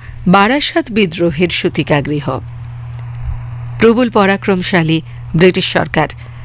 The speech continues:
এবং অত্যাচারী জমিদার কৃষ্ণদেব রায়ের বিরুদ্ধে লড়াই করে যে সবসময় তা অসময়ই হবে সেটা জেনেও তিতুমির নামে এক দৃঢ়চেতা তরুণ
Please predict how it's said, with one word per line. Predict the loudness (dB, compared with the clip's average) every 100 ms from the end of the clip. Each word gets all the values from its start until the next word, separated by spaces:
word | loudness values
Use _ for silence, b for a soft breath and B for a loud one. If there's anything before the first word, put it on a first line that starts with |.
| B
এবং | 2 4 6
অত্যাচারী | 4 6 4 4 2 2
জমিদার | 0 2 2 2
কৃষ্ণদেব | 0 -2 2 4 4 4
রায়ের | 4 4 2
বিরুদ্ধে | 2 2 2 2
লড়াই | 4 2 2 2
করে | 2 2 2 0 B B B B
যে | 2
সবসময় | 4 6 4 2 -2 0 2 2 2
তা | 2
অসময়ই | 2 2 0 0 0 4 6 4
হবে | 2 2 2
সেটা | 2 2 2
জেনেও | 4 4 4 2 -2 B B B
তিতুমির | 4 6 6 4 2 2
নামে | 0 0 -2 2
এক | 2 0
দৃঢ়চেতা | 2 4 6 4 2 2 4
তরুণ | 6 4 4